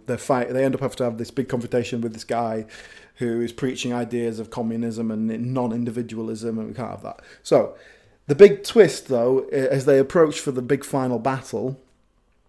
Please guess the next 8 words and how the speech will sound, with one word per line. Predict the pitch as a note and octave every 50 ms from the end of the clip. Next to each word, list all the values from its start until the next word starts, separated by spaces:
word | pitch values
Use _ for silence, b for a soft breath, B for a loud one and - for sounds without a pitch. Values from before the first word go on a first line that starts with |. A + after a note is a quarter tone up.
| _ - -
when | C3 C#3+ D3+
they | D#3 D3 C3
get | C3+ D3 D3 - -
there, | G#2 G2 G#2 A#2+ C3+ - b b b b b b b b b
Zachariah, | B2 E3+ E3 - - D#3 C#3 C#3+ C#3+ C3+ A#2+ A2+ A#2+ C3+ C3+ C3+
the, | B2 B2 A#2 B2 A#2 A#2+ - A#2+
the | A#2+ B2 B2
villain, | A#2 A#2+ - C3+ A#2+ B2+ C#3 C3 A2 A2 A2+ A#2